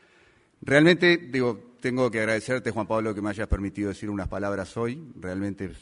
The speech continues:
es muy importante para mí. Eh, mevir, eh, es una política país que surge ya en el año mil novecientos sesenta y siete y quienes me han escuchado más de una vez,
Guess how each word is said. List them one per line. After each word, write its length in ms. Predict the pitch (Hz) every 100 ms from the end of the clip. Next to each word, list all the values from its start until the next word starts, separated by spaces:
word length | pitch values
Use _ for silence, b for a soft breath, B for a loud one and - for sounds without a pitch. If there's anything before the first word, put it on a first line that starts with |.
| _ -
es 100 | 95
muy 180 | 110
importante 760 | 110 - 90 101 104 98 98 85 _ _ _ _ _ _
para 200 | - 92
mí. 300 | 98 139 180 - b b b b b b
Eh, 500 | 104 107 101 98 92 85
mevir, 800 | 101 113 127 143 156 165 170 -
eh, 360 | - 113 113 113
es 160 | 123 -
una 180 | 123 117
política 840 | 120 123 127 131 - 117 107 98
país 560 | 110 110 143 160 - - _ _
que 120 | 120
surge 320 | 110 143 127
ya 120 | 117 131
en 80 |
el 100 | 120
año 220 | 123 120 117
mil 100 | 120
novecientos 460 | 110 117 113 104
sesenta 320 | 95 107 95
y 20 | 104
siete 580 | - 143 151 151 - _ -
y 120 | 113
quienes 260 | - 120 120
me 80 | 143
han 80 |
escuchado 380 | 143 139 120 135
más 160 | 131 117
de 40 |
una 140 | 113 110
vez, 320 | 120 131